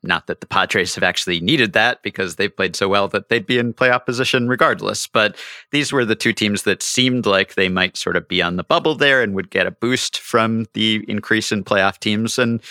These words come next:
they've both played well and played in an exciting fashion. And, and the Jays remade their rotation over the offseason because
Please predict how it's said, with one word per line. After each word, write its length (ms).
they've 260
both 340
played 280
well 280
and 140
played 440
in 160
an 100
exciting 440
fashion. 480
And, 240
and 120
the 60
Jays 500
remade 380
their 140
rotation 480
over 160
the 80
offseason 640
because 400